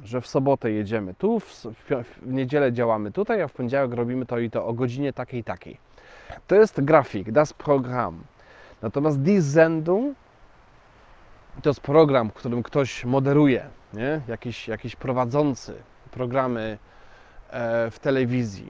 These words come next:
nie? Czy tam w radio. Czy program, no właśnie. To myślę teraz, myślę na głos w kontekście podcastów, e, czy też programów na kanale, ale nie spotkałem się, żeby w,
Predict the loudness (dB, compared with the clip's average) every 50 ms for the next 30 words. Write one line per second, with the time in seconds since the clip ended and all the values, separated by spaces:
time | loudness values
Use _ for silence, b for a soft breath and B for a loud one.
0 | -18 -16 -14 -12 -10 -10 -10 -10 -12 -12 -14 B B B B B B B -16 -14
1 | -14 -12 -10 -10 -10 -10 -8 -6 -4 -4 -4 -4 -8 -12 -14 -16 -16 -18 b b
2 | b b b b b b b b b b b b b b b b b b b b
3 | b b -20 -20 -20 -20 -20 -20 -18 -18 -8 -2 0 0 2 2 0 -2 -2 -2
4 | -4 -6 -6 -10 b b b b b b b b b b -20 -20 -20 _ _ _
5 | _ -8 -6 -6 -6 -8 -12 -20 -20 -20 -20 -20 _ _ b b b b b b
6 | b b b b b b -18 _ -8 -6 -4 4 4 4 4 4 2 0 2 4
7 | 2 2 0 -6 -10 -8 -6 -4 -4 -4 -2 -2 -2 0 0 0 2 2 2 2
8 | 2 0 -4 -14 -20 -14 -8 -8 -6 -4 -6 -8 -8 -8 -10 -10 -8 -8 -12 -12
9 | -6 -6 -6 -6 -6 -10 -8 -6 -6 -6 -8 -12 -20 _ b b b b b b
10 | b b b _ -8 -4 -4 -4 -4 -4 -8 -6 -6 -6 -8 -6 -6 -6 -2 -2
11 | 0 -2 -2 -4 -4 -6 -6 -6 -6 -4 -4 -2 -2 -2 -2 -4 -4 -6 -8 -10
12 | b b b b b b b b _ _ _ _ _ _ _ _ _ _ _ _
13 | _ _ _ _ _ _ _ _ _ -10 _ -2 0 0 0 0 -2 -2 -4 -6
14 | 0 0 0 0 0 -2 -4 -6 -6 -4 -6 -4 -2 0 0 0 -2 -4 -8 -16